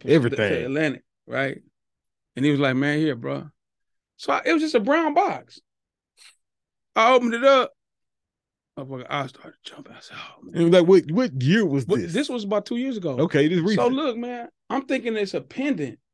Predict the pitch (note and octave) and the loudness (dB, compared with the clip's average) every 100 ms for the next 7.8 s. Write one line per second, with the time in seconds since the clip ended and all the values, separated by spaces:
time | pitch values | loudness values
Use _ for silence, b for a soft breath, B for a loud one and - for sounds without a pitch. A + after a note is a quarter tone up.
0 | _ _ _ _ B2 D#3 F3 E3+ D#3+ D3 | _ _ _ _ -2 4 6 6 4 2
1 | A#2 F#2+ b b _ _ _ _ _ G3+ | -2 -8 b b _ _ _ _ _ -14
2 | F#3+ G3+ - - E3 A3 A3 F#3+ D4 C4 | -4 -4 -4 -18 -6 -4 0 2 2 0
3 | - G3 A3 B3+ B3 G3+ G3+ E3 C4 B3+ | -4 0 2 0 -2 -4 -4 -2 -4 -2
4 | F#3 A3+ A#3 A#3 G#3+ D#3 F#3 G3 D#3+ B2+ | -2 0 -2 -4 -2 0 2 4 4 4
5 | E3+ E3+ C3 E3 A#2+ F3+ G#2 - _ _ | 2 2 2 0 0 -2 -4 -8 _ _
6 | A3 - - G#3 A3+ A#3 A3 G#3 D#3+ A3+ | -4 -4 -4 -2 0 0 -2 0 0 4
7 | D4+ D#3 - C3+ C#3+ D3 F3 | 2 0 -8 -2 0 2 2